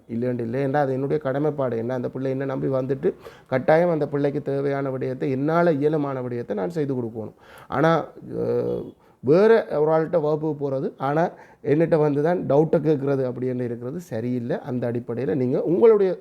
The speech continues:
ஆசிரியர்கிட்ட டவுட்டை கேளுங்க. YouTube-ல டவு-, சந்தேகங்கள் இருக்கிற வீடியோ, இந்த சந்தேகங்களை கிளியர் பண்ணி தரேன் பிள்ளைகள். அதை நீங்க அப்படியே YouTube-ஐ பார்த்து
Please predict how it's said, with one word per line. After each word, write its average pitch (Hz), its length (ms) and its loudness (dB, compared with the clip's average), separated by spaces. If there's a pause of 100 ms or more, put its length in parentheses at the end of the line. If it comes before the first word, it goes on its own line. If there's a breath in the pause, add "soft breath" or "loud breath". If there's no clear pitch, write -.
ஆசிரியர்கிட்ட 139 600 -6
டவுட்டை 156 340 0
கேளுங்க. 113 300 -8 (360 soft breath)
YouTube-ல 160 440 2 (180)
டவு-, 147 200 2
சந்தேகங்கள் 151 800 0 (260)
இருக்கிற 170 360 0
வீடியோ, 165 300 4
இந்த 156 120 -2
சந்தேகங்களை 147 540 -2
கிளியர் 151 300 0
பண்ணி 123 180 0
தரேன் 110 280 -6
பிள்ளைகள். 110 280 -4
அதை 127 120 0
நீங்க 135 160 0
அப்படியே 131 300 -2
YouTube-ஐ 127 280 -4
பார்த்து 120 340 -6